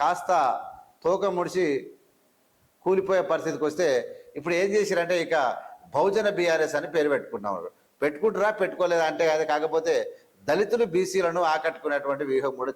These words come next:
చేస్తూ ఉన్నారు. మంచి పని. నేను ఏమంటానంటే, దళితులను, బీసీలను ఆకట్టుకొని అందులో ఉన్న వాళ్ళకు విలువనిచ్చి లీడర్లుగా ఎదగనియాలి.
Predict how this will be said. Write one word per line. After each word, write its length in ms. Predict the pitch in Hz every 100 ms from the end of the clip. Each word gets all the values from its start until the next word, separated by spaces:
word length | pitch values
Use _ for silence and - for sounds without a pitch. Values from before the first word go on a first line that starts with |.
| 120
చేస్తూ 240 | 110 113
ఉన్నారు. 280 | 107 113 - _ _ _ 110
మంచి 260 | 160 196
పని. 280 | 208 202 127 -
నేను 200 | 131 151
ఏమంటానంటే, 760 | 180 208 175 127 104 127 165 - - _ _
దళితులను, 400 | 135 180 196 202
బీసీలను 440 | 196 180 175 170 160
ఆకట్టుకొని 640 | 151 156 156 143 147 160 - _ _ _ _ -
అందులో 400 | 127 190 214 214
ఉన్న 200 | 175 175
వాళ్ళకు 340 | 175 170 160
విలువనిచ్చి 720 | 143 131 151 165 - 147 156 - _ _ _ _
లీడర్లుగా 460 | 113 170 202 190 185
ఎదగనియాలి. 720 | 160 135 160 180 170 127 -